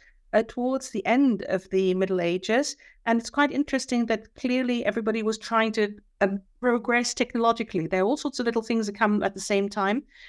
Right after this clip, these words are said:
um, more or less the same time. So that's a bit of a cluster of smaller revolutions, which in the end,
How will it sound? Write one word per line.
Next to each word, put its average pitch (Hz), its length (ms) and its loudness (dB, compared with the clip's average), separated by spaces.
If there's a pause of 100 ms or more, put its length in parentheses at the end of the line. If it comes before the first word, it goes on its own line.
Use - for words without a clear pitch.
(240)
um, 214 380 2
more 240 180 4
or - 20 6
less 208 160 0
the 185 80 -4
same 185 240 0
time. 196 320 0
So 208 160 -2
that's - 300 0
a 214 60 -4
bit 262 200 0
of 233 60 -2
a 220 40 0
cluster 269 480 0
of 190 240 2
smaller 262 460 0
revolutions, 190 800 0
which 220 200 0
in 240 120 2
the 240 100 4
end, 202 280 0